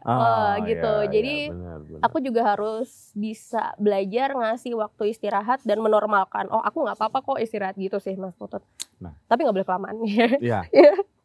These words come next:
Speaker 1: Nah, untuk menambah, eh,
Speaker 2: <clears throat>
Speaker 1: referensi atau hal yang membuat kapasitas pengetahuanmu bertambah dalam dunia yang kamu geluti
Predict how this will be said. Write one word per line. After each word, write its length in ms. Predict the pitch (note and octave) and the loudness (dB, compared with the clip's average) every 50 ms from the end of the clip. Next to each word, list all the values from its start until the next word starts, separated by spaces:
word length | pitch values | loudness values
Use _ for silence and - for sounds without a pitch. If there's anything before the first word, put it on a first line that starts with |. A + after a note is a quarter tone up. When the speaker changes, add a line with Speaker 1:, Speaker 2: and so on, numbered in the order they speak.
| _ _ | _ _
Speaker 1:
Nah, 240 | - C#3+ D3+ E3 - | -4 -4 -4 -4 -2
untuk 460 | - E3+ F3 F3 D#3+ - G#3+ G#3 - - - | -2 -2 -2 -2 0 2 0 0 0 -4 -6
menambah, 720 | D3 D3+ D3+ D3+ D3 D3 C#3+ C#3+ C#3+ C#3+ C#3+ D#3 E3+ F3+ E3 D3+ C#3+ C#3 C#3 - - | -2 -2 0 0 0 -2 -2 -2 -4 2 4 4 4 4 2 -4 -10 -14 -16 -18 -14
eh, 540 | - - E2 F2 C#2 C#2+ C2+ G#1 G#1+ - C3 - | -8 -6 -4 -4 -4 -4 -6 -8 -8 -2 0 2
Speaker 2:
<clears throat> 160 | C4+ D4 C4+ B2 A#2+ | 2 2 2 0 -2
Speaker 1:
referensi 880 | B2 B2 A2+ B2 C3 B2+ B2+ B2+ B2+ B2+ A#2 - - D3+ D#3 D#3 D#3+ | -4 -4 -4 -4 -4 -4 -4 -6 -8 -10 -12 -12 -10 -8 -6 -6 -6
atau 580 | - - C3 B2+ A#2+ - _ A#2+ A#2+ A#2+ A#2+ A#2 | -2 -2 -2 -2 -2 -4 _ -4 -4 -4 -4 -6
hal 320 | A2+ A2+ C3 C3 C3+ C#3 | -6 -2 -2 0 0 0
yang 300 | B2+ B2 A#2+ A#2 A2+ A#2 | -2 -2 -4 -4 -6 -8
membuat 500 | A2+ A2+ A2+ A2+ G#2+ G#2+ A2 A#2 A#2+ A#2 - _ | -12 -12 -12 -12 -12 -8 -4 -4 -4 -4 -6 _
kapasitas 960 | - - A#2 A#2 A2 A2 G#2+ - - A#2 G#2+ - A#2 A#2 A2+ - - _ _ | -10 -10 -8 -6 -6 -6 -6 -8 -12 -12 -6 -6 -6 -6 -6 -10 -20 _ _
pengetahuanmu 880 | _ - A2+ A2 G#2+ - - G#2+ G#2+ G#2+ G#2 G#2+ A2 A2+ A2 A2 G#2+ - _ _ _ _ _ _ _ _ - C3+ C#3 | _ -14 -12 -12 -10 -6 -4 -4 -4 -4 -6 -6 -4 -4 -4 -6 -8 -14 _ _ _ _ _ _ _ _ -4 -2 -2
bertambah 640 | C3 A#2+ A#2+ A#2 - - A#2+ A#2+ B2 B2 C3 C#3+ C3+ | -2 -2 -2 -4 -2 -2 -2 -2 0 -2 -2 -2 -2
dalam 300 | B2+ A2+ G#2+ G#2+ G#2+ G#2+ | -4 -4 -4 -4 -6 -6
dunia 320 | G#2 A2 G#2+ A2 A2+ A2 A2 | -8 -8 -10 -10 -10 -10 -12
yang 140 | A2 A2 G#2+ | -12 -12 -12
kamu 220 | A2 A2 A2+ A2+ A2 | -12 -10 -8 -8 -8
geluti 500 | A2+ A2 G#2+ G#2+ G#2+ G#2 - A#2+ A2+ | -8 -6 -6 -6 -6 -6 -8 -8 -6